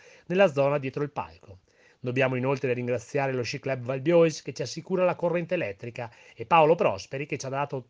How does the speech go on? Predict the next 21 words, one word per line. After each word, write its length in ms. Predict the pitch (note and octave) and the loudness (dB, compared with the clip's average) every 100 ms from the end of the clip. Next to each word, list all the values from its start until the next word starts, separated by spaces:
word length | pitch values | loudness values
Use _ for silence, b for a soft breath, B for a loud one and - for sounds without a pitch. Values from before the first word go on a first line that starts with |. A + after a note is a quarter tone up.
| _ | _
davvero 400 | - D#3 D#3+ G3+ | -8 -2 0 2
una 140 | F3+ C#3 | 0 -2
gran 240 | E3+ G3+ | -2 -2
mano 360 | C3 G2+ A#2 - b b | -4 -8 -10 -12 b b
nell'organizzazione." 1000 | G3 G3+ F#3 F#3 F3 F3 B2 A2 A2+ A2 _ _ _ _ _ _ _ | 0 2 2 0 0 -4 -4 -4 -6 -10 _ _ _ _ _ _ _
Schena 340 | - - G#3+ | -4 0 2
prevede 300 | G3+ F3+ D#3 | 4 2 2
il 100 | D#3 | 0
pienone, 520 | - D#3+ F#3+ E3+ B2 - b b | 0 2 4 4 2 -6 b b
lo 100 | - | -6
fa 160 | C3+ F3+ | 0 2
guardando 400 | D3 D3 D#3+ D#3+ | 2 0 0 -2
al 100 | D3+ | -2
numero 260 | D3+ E3 | 0 0
di 100 | C#3 | 0
turisti 340 | B2+ D3 D#3 C#3+ | -2 -4 -4 -2
arrivati 320 | C3 C3 C#3+ | -2 -2 -4
a 40 | |
Falcade 440 | A#2+ F#3 C#3+ B2 C#3 | -4 -2 -2 -2 -2
dopo 180 | B2+ D3 | -2 -2
Natale. 560 | D3 C3 F#2 F2 F2 | -4 -4 -8 -10 -20